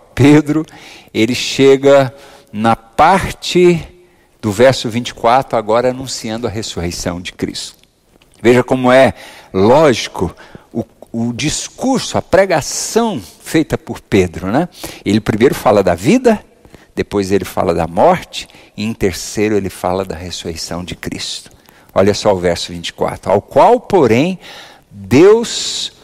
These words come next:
ressuscitou, rompendo os grilhões da morte, porquanto não era possível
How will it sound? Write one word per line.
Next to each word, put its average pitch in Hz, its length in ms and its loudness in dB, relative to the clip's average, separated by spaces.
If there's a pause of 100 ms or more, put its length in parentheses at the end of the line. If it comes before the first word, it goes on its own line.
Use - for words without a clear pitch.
(140)
ressuscitou, - 920 0 (260)
rompendo 135 840 0 (280)
os 101 160 -8
grilhões 98 580 0
da 127 120 0
morte, 104 560 -2
porquanto 101 600 -6
não 98 220 -4
era 101 160 2
possível 190 800 -4